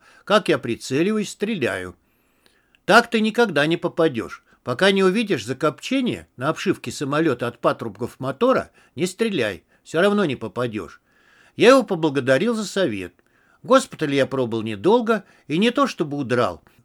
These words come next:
а попросил выписать. Приехал в полк. Деталями этого разговора особенно не делился. Расскажи, смеяться будут.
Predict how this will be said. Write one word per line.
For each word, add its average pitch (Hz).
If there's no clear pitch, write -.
а 165
попросил 240
выписать. 117
Приехал 240
в -
полк. 110
Деталями 175
этого 131
разговора 131
особенно 208
не 208
делился. 143
Расскажи, 196
смеяться 196
будут. 92